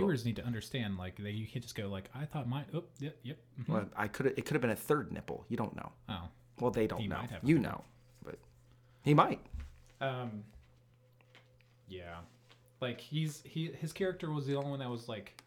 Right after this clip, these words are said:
Speaker 1: treated with some kind of seriousness. So it was <laughs> a stark contrast from everyone else who's, like, cracking jokes all the time.
Speaker 2: Yeah.
Speaker 1: So it was just, it was refreshing. And, like,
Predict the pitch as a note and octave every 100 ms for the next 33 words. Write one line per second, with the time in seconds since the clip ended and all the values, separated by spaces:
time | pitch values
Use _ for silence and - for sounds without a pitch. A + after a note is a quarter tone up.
0 | _ _ _ _ - - E3 C3 A#2+ -
1 | A#2+ - B2 G2+ C#3 B2 G2 - - -
2 | - - _ _ _ _ _ _ - -
3 | A2+ G#2 F#2+ - A#2+ A#2 A#2 - - -
4 | - - - - - - - - - C#3
5 | - F3 D#3 E3 F3 E3+ A2+ G2 - A#2
6 | A#2+ A#2+ A#2+ A#2+ A#2 G2+ G2+ F#2+ - A2
7 | A2+ G2+ - F#2 F#2+ - - - - _
8 | _ - G#2 G2 G#2+ G#2+ D#2+ - - -
9 | _ - - - - - - C3 A#2+ A#2
10 | C3+ B2 C#3 - D#3 C#3 B2 - F#3 -
11 | A#2+ A#2 A#2 G#2+ A2